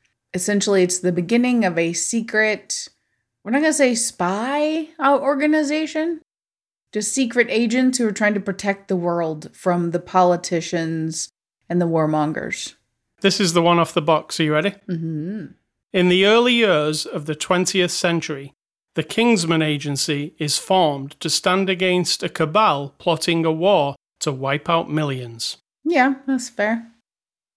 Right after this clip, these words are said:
Speaker 2: And that's what it is. And we have seen both the other two Kingsman movies, which were called Kingsman: The Secret Service and Kingsman: The Golden Circle.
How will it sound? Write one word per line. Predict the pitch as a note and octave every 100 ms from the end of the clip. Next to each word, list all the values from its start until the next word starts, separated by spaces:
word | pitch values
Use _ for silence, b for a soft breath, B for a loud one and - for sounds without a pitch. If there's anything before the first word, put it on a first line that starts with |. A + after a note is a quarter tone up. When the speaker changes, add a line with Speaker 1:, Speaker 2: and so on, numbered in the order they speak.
| -
Speaker 2:
And | C#3+
that's | C#3+ C#3+
what | E3+
it | G3
is. | C#4 D4 - - -
And | F#3 G3
we | A3 C4
have | B3+
seen | - C4 B3+ F3
both | D3 D#3+ D#3 - - F#4+
the | D3+ D#3
other | E3+ E3
two | D#3+ D#3+
Kingsman | D3 E3 D3+ C#3 C#3
movies, | C3+ C3 C3 D3 - _ _ _ _ _
which | D#3+ D#3+
were | D3+
called | - D#3+ D#3+ D#3 D#3 - _ _ _ _ _ -
Kingsman: | - G#3+ G3 G#3+ A3
The | G#3
Secret | - A3 - G3
Service | - A3+ A3+ E3 D3+ D3
and | - D3+ D3+
Kingsman: | - F#3+ F3+ E3+ F3
The | E3+
Golden | D3 D#3+ D#3+ D#3+
Circle. | - D#3 D3+ - -